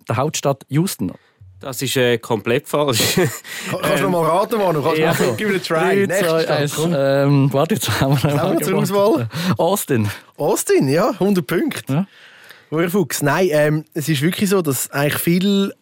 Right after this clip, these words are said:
Speaker 3: ja, der Austin so ein bisschen, vielleicht einfach, einfach die Bekanntheit ein bisschen im Schatten steht, von eben Houston, wo du vorher erwähnt hast, oder auch Dallas zum Beispiel. Das sind wahrscheinlich so die zwei bekanntesten Städte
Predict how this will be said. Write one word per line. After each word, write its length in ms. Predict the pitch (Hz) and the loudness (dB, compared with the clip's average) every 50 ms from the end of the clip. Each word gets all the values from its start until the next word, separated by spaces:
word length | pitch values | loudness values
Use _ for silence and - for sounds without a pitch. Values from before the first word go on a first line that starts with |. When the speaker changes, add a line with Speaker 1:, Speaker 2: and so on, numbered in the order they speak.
| _ _ _ - - 120 117 | _ _ _ -18 -18 -10 -4
Speaker 3:
ja, 120 | 120 117 | -4 -2
der 140 | 120 139 127 | -2 -4 -4
Austin 340 | 104 143 165 165 - - 147 | -2 0 0 0 -2 -2 -2
so 100 | 123 143 - | -2 -2 -2
ein 60 | 135 | 0
bisschen, 200 | 139 135 120 113 | 0 0 -2 -2
vielleicht 300 | - - 139 123 - - | -2 -4 -4 -4 -4 -6
einfach, 240 | 120 117 120 113 117 | -8 -8 -8 -8 -6
einfach 220 | 117 135 123 123 | -6 -6 -6 -6
die 40 | 117 | -6
Bekanntheit 600 | 131 - - 117 117 156 170 - 156 127 127 - | -8 -6 -4 -2 -2 -2 -2 -2 -4 -4 -4 -4
ein 20 | - | -4
bisschen 220 | 131 120 - - | -6 -6 -4 -4
im 40 | 117 | -4
Schatten 260 | 110 117 113 - - | -2 -2 -4 -4 -6
steht, 240 | 139 - 139 127 120 - | -6 -4 -2 -2 -2 -4
von 100 | - 123 | -6 -4
eben 140 | 127 123 113 | -2 0 0
Houston, 360 | 123 135 160 156 - - 151 | 2 2 0 0 -2 0 0
wo 60 | 135 | 0
du 100 | 135 139 | 0 0
vorher 300 | 127 131 139 139 139 135 | 0 0 0 0 0 0
erwähnt 340 | 135 135 131 131 135 135 131 | 0 2 2 2 2 0 -2
hast, 80 | - 127 | -2 -2
oder 220 | 127 135 127 123 | 0 0 2 2
auch 40 | 127 | 2
Dallas 440 | 123 123 131 147 170 185 180 - - | 2 2 2 4 2 2 0 -2 -4
zum 140 | - 160 | -4 -4
Beispiel. 380 | 147 143 147 139 - - 147 147 - - - - - - - - - - - _ | -2 -2 -4 -4 -4 -6 -6 -6 -6 -10 -14 -16 -14 -14 -16 -16 -18 -20 -20 _
Das 200 | - 117 117 - | -10 -6 -6 -4
sind 100 | - 135 | -2 0
wahrscheinlich 220 | 127 120 117 120 113 | 0 2 2 2 0
so 60 | 117 | 0
die 180 | 110 113 98 - | -2 -2 -4 -6
zwei 260 | - - 107 107 117 | -6 -4 -2 0 0
bekanntesten 640 | 107 117 - - 117 117 139 139 - 139 - - 135 | -2 -4 -4 -2 -2 -2 -2 -2 -6 -6 -4 -4 -4
Städte 560 | - - - 127 135 131 - - - - | -4 -2 -4 -4 -4 -4 -6 -12 -14 -14